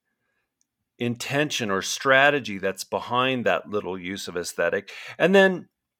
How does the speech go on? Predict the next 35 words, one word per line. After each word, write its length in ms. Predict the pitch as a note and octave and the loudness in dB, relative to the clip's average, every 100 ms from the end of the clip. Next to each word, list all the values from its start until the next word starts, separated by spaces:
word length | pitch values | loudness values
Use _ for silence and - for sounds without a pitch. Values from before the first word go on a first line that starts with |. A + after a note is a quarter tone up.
| _ _ - - | _ _ -8 -2
as 160 | E3+ | 4
I 120 | D#3+ D#3+ | 6 6
said 260 | - F3+ | 6 6
in 140 | D#3+ C3 | 6 2
the 100 | C3+ | 0
introduction 580 | C#3 C3 C3 C#3 - | 0 2 4 4 0
of 120 | A#2 G2 | -4 2
that 280 | G2 D#2 | 0 2
book, 340 | F#2+ F3+ G3 _ _ - - - | 4 4 2 _ _ -20 -20 2
our, 280 | C3 C3+ - | 6 6 4
most 320 | D3 F3 G3 | 2 4 4
evangelical 640 | G3 D#3 C#3 C#3 C3+ B2 A2+ | 0 0 2 4 4 2 -4
churches 440 | - F#3+ F#3+ A#2+ | -2 -4 -2 2
are 140 | A#2 A2 | 2 2
just 240 | B2+ - | 0 -2
sort 200 | C3 B2 | 0 0
of 120 | A2+ | 2
like 280 | G#2+ G#2+ G2+ _ _ _ _ _ _ _ | 4 4 4 _ _ _ _ _ _ _
empty 360 | C3 D3 C#3 A2 | -2 -2 -4 -8
caves. 800 | - D3 A#2+ E2 B1+ - - - _ _ _ _ _ _ _ _ _ _ - - - | -2 0 0 -2 -8 -14 -18 -18 _ _ _ _ _ _ _ _ _ _ -20 -20 -2
And 300 | C#3+ C#3+ C#3+ | 2 2 0
rather 360 | A2 D3 E3+ F3+ | 4 8 8 6
than 220 | D3 C#3 | 4 2
just 340 | C3 C#3 - - | 2 0 -2 -8
crit-, 360 | C3 - - | -10 -10 -10
go 220 | A#2 C#3 B2+ | 0 2 4
hard 300 | B2+ D3 C#3 | 8 8 8
on 100 | A#2 | 2
the 80 | |
critique 420 | G#2+ A#2 - F#3+ C#3 | -4 -8 -4 -4 -2
of 100 | G2 | 2
that, 180 | G2+ | 2
which 200 | F#2+ A#2 | 2 -2
I 100 | A2+ | -2
could, 440 | G#2+ - F#3+ C#3+ | -2 -2 0 0